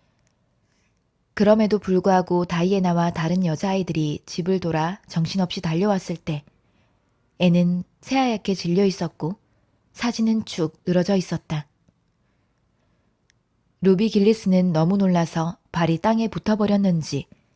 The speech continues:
앤에게 달려오지도 못했다. 다이애나가 비명을 지르며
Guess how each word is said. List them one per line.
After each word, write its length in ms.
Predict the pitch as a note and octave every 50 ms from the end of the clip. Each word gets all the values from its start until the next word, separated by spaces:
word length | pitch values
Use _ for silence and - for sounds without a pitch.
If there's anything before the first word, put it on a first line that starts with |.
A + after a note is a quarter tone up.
| _ _ _
앤에게 360 | - D#3+ E3 E3+ E3 D#3+ F#3
달려오지도 560 | F3 E3 D#3+ D#3+ E3+ F#3 F#3 F3 - - - F#3+
못했다. 560 | E3+ E3 - - D#3 - _ - C#3 C#3 - _ _ _ _ _ _ _ _ _ _ _ _ _ _ _ _ _ _ _ _ _ _ _ _ _ _ _ _ _ _ _ _ _ _ _ _ _ _ _ _ _ _ _ _ _ _ _
다이애나가 580 | - G3 G3 F#3 G#3 A3 G#3+ G#3+ G3+ - G3 G3
비명을 400 | F#3+ - F3+ F3+ F#3+ G3 G#3 G#3+
지르며 520 | F#3+ G3 F#3 F3 E3+ E3 D#3 D#3 D3+ G3